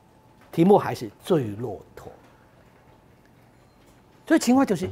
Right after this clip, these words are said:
一不断的纠结的。刚才得到乡书引起思乡的情怀，现在看到老同乡，当然同样，所以词牌也不例外，也用《醉落托》。他说啊，“分析如坐，人生到处凭漂泊，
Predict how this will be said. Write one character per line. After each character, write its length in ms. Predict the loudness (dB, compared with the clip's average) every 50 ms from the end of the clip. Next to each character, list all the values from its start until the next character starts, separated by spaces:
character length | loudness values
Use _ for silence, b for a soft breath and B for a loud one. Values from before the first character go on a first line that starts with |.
| -6
一 80 | -8 -8
不 220 | -8 -6 -4 0
断 120 | 0 2 2
的 60 | 0
纠 260 | 0 2 2 2 2
结 200 | 0 -4 -10 -10
的。 80 | -8 -2
刚 160 | 0 2 2
才 80 | 2 0 -2 -10 -16 _
得 200 | 2 2 4 6
到 160 | 4 2 2
乡 360 | 2 2 2 2 2 -2 -4
书 240 | -4 -4 -4 -4 -6 -6 -12 _ _ _
引 180 | -6 -2 -2 -2
起 160 | -2 -4 -10
思 300 | -12 -14 -14 -10 -10 -4
乡 120 | -4 -4 -4
的 80 | -4
情 160 | -8 -12 -14
怀， 140 | -14 -14 -16 b b b b
现 160 | 2 4 6
在 120 | 6 6
看 180 | 4 2 0 0
到 60 | 0
老 320 | 2 2 2 2 2 -2 -4 -6
同 220 | -8 -8 -8 -8 -4
乡， 180 | -4 -4 -4 -4 -8
当 140 | -8 -8 -8
然 120 | -8 -10 -12
同 200 | -14 -18 -18 -16 -16 -14 -12
样， 180 | -12 -12 -12 -14 b b b b
所 120 | -2 -2 -2
以 40 | 0
词 220 | -2 -4 -6 -4
牌 140 | -4 -4 -4
也 120 | -4 -6
不 140 | -6 -6 -6
例 180 | -6 -6 -6 -6
外， 160 | -8 -8 -10 -8
也 160 | -8 -8 -8
用 120 | -8 -10 -12
《醉 160 | -10 -10 -10
落 200 | -10 -12 -14 -16 -18
托》。 140 | -18 -18 -18 -18 -18 -20 _ _ _ -20 -20 _ _ _ _ _ -20 -20 -20 -20 -20 -20 -20 B B B B B B B B 4
他 60 | 6
说 160 | 8 8 8
啊 40 | 8 8
，“分 220 | 6 6 8 8
析 400 | 6 4 0 -2 -2 -2 -2 -2
如 240 | -4 -6 -4 -6 -6
坐， 260 | -2 0 0 0 0 0
人 200 | 0 0 0 0
生 160 | 0 0 0
到 180 | 0 0 0 0
处 300 | -2 -4 -8 -8 -8 -10 -12
凭 400 | -14 -12 -10 -10 -10 -8 -10 -10
漂 240 | -8 -2 -2 0 0 0 -4 -8 -10 _
泊， 340 | -12 -12 -12 -14 -18 -20